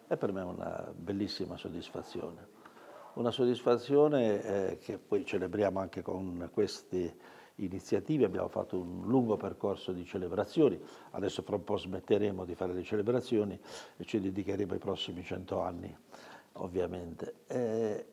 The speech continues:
e in cui si inserisce questa iniziativa che il, la, la Regione Abruzzo, il Consiglio regionale, eh, con la spinta de-, del consigliere, vicepresidente Santangelo, ha voluto fare,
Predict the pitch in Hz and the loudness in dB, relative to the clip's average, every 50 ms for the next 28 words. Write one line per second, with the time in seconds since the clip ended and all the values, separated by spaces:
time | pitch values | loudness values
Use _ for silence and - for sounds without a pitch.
0 | - - 151 143 139 131 127 127 123 123 123 127 139 143 127 - 151 160 - - | -6 0 4 4 4 4 4 2 2 2 2 2 2 2 4 6 6 6 6 4
1 | 120 107 - - 107 98 107 104 - - 101 92 - 101 92 - - 104 92 90 | 0 -2 2 2 2 2 2 0 0 -2 -2 0 0 -2 -2 -2 -2 -4 -2 -2
2 | 90 90 92 98 92 - - 101 90 - 107 101 85 85 85 - 92 87 78 - | -2 -2 -4 -6 -6 -4 -4 -4 -4 -2 -4 -2 -2 -2 -4 -2 -4 -4 -4 -6
3 | - - - - - - - - _ - - 85 85 90 85 85 90 - - 50 | -10 -20 -20 -20 -20 -20 -20 -20 _ -10 -8 -6 -4 -4 -2 -2 -2 -2 -2 -2
4 | - - - - - - - - - - - 82 85 87 90 90 - 101 101 98 | -2 -4 -4 -4 -4 -6 -8 -8 -10 -10 -8 -6 -4 -4 -6 -4 -2 0 0 0
5 | 87 90 85 82 - - - - - - 90 101 117 120 - - - 90 - - | 0 -2 -6 -6 -8 -10 -12 -8 -8 -4 0 2 2 2 2 0 -4 -6 -4 -4
6 | 87 80 - 107 90 90 90 90 85 - 92 98 104 104 104 101 98 85 80 76 | -6 -4 -4 -4 -4 -2 -4 -4 -4 -4 -2 0 2 2 2 0 0 -2 -6 -6
7 | - - - - - - - - - 82 82 - - - - - - - - 76 | -10 -16 -18 -18 -20 -20 -14 -10 -8 -6 -6 -6 -8 -8 -8 -8 -6 -6 -8 -8
8 | - 78 - - 87 - - - - 85 80 78 - - - 107 98 82 - 90 | -8 -6 -6 -6 -6 -6 -8 -8 -6 -6 -6 -6 -6 -4 -2 -2 -2 -2 -2 -6
9 | 82 85 82 82 80 80 - - - - - - - - 82 - - 82 - - | -4 -4 -6 -6 -6 -8 -8 -10 -10 -12 -14 -14 -10 -10 -10 -8 -8 -10 -10 -12
10 | - - - - - - 92 85 85 87 87 85 82 90 - 90 90 87 - 95 | -12 -12 -12 -12 -10 -8 -8 -6 -6 -6 -6 -6 -6 -6 -6 -6 -6 -4 -4 -4
11 | 95 82 82 - - 95 90 87 - 117 110 110 101 92 95 82 - - - - | -6 -6 -6 -8 -8 -6 -6 -2 0 0 0 0 0 -2 -4 -6 -6 -10 -14 -18
12 | - - - - - - - - - 90 92 90 90 - - - - - - - | -18 -18 -18 -18 -16 -12 -12 -10 -8 -8 -8 -8 -6 -6 -6 -6 -6 -6 -8 -10
13 | - - 131 127 127 139 135 117 92 | -4 2 4 6 6 6 6 2 0